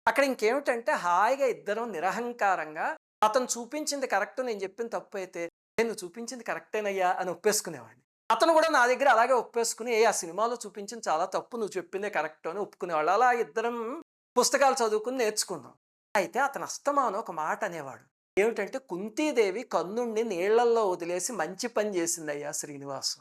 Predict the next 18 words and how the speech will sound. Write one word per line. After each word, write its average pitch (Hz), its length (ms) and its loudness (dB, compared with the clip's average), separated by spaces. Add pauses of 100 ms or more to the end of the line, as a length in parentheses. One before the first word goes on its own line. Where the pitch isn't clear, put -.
అంటే 247 200 2
నేను 262 200 4
అనేవాడిని, 190 400 2
"ఏమిటయ్యా 170 360 4
నువ్వు 240 140 0
మాట్లాడేదైనా 214 640 2
మత్తుందా? 214 480 0
అంత 214 280 0
చిన్న 240 340 0
పిల్లవాడిని 226 560 2
నీళ్లల్లో 226 460 -2
వదిలేస్తే 180 460 -4
అది 240 80 0
మంచి 165 320 -6
పనా? 196 300 0
దారుణం 233 600 4
కదా 180 240 4
అది." 147 420 0